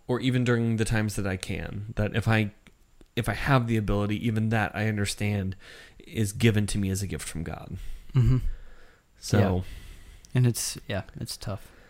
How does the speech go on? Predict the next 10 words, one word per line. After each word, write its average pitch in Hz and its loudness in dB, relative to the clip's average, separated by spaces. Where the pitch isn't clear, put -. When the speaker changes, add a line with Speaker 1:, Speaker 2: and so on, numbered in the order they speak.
Speaker 2:
<laughs> - -12
It 117 2
really 107 -4
is. 104 -4
Speaker 1:
Absolutely. 98 2
Speaker 2:
But 143 6
I 139 0
would 135 6
encourage 113 0
everyone 98 -4